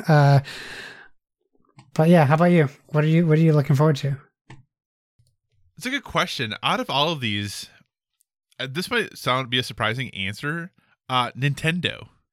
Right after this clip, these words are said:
Speaker 1: That is surprising for you, yeah.
Speaker 2: Yeah, and
Speaker 1: <laughs>
Speaker 2: I think that Nintendo, while obviously Monster Hunter is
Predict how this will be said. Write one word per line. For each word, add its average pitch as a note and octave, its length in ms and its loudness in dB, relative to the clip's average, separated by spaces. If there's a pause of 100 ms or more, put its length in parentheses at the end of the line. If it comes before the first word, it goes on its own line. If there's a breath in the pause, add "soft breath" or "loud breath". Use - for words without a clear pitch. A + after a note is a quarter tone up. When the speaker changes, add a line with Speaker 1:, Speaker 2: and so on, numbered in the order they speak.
(120)
Speaker 1:
That D3+ 140 4
is F#3 140 4
surprising C3+ 400 4
for C#3 140 0
you, D3 180 8
yeah. C3 260 6 (400)
Speaker 2:
Yeah, D#3+ 480 0
and E3 340 4
Speaker 1:
<laughs> - 1700 -8
Speaker 2:
I D#3 100 -2
think G3+ 400 -8
that C#3+ 480 0 (420 soft breath)
Nintendo, C3+ 720 -4
while A#2 340 -2
obviously A2+ 500 -6
Monster G#2 400 -6
Hunter F#2+ 240 -4
is F#2+ 220 -8